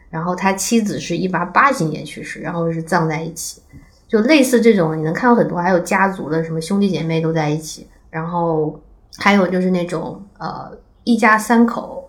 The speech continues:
然后就很，很，你感觉是个悲惨的故事，因为那个儿子是先走的，然后好像只活了十几岁，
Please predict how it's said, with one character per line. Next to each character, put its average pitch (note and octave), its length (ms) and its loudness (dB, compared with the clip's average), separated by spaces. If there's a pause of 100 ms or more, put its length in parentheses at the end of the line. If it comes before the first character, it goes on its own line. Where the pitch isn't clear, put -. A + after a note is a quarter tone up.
(140)
然 G3 140 -4
后 G#3+ 100 4 (180)
就 A3 160 4
很， G#3 300 -2
很， E3 180 -6 (200)
你 G3 160 0
感 G3+ 120 2
觉 F3 120 0
是 F#3+ 100 0
个 A#3 80 6
悲 A3+ 240 4
惨 G3+ 260 0
的 D3+ 60 -2
故 E3+ 140 -4
事， E3 100 -2
因 F3 100 -2
为 G3 140 0
那 G3+ 140 2
个 E3+ 140 2 (120)
儿 E3 260 0
子 G#3 200 2
是 F#3+ 120 2
先 F#3+ 300 2
走 F#3+ 200 0
的， - 140 -12 (380)
然 E3+ 140 0
后 F3+ 80 -2
好 F3+ 120 -2
像 F3 140 -4
只 F#3 120 -8
活 F3 260 -6
了 E3+ 140 0
十 E3+ 180 -4
几 F3+ 140 -2
岁， - 180 -10